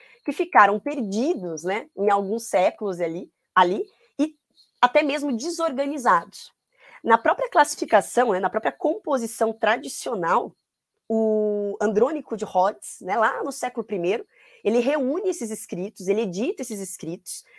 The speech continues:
né, ele organiza esses escritos. Só que a retórica e a poética,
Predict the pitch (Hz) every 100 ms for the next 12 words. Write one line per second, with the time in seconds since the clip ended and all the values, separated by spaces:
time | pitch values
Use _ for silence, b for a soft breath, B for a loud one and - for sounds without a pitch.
0 | b 180 214 214 240 226 254 359 294 226
1 | 202 - - 175 214 - - - _ _
2 | _ _ _ _ - - - 302 453 -
3 | 285 277 - 262 254 302 226 - 175 -
4 | 214 233 - 269 196 170 233 - - 170